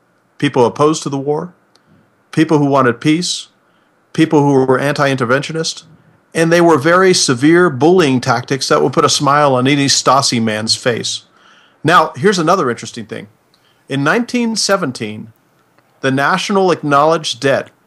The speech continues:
of the U S government was less than a billion dollars. By nineteen eighteen,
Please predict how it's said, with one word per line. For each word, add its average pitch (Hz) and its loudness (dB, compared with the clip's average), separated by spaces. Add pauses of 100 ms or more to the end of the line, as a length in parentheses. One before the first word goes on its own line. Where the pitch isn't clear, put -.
(160)
of 120 -4
the 123 -6
U 151 0
S 143 0
government 127 -2
was 123 -6
less 127 -2
than 127 -2
a - -2
billion 120 0
dollars. - -4 (540)
By 131 2
nineteen 190 -2
eighteen, 117 -2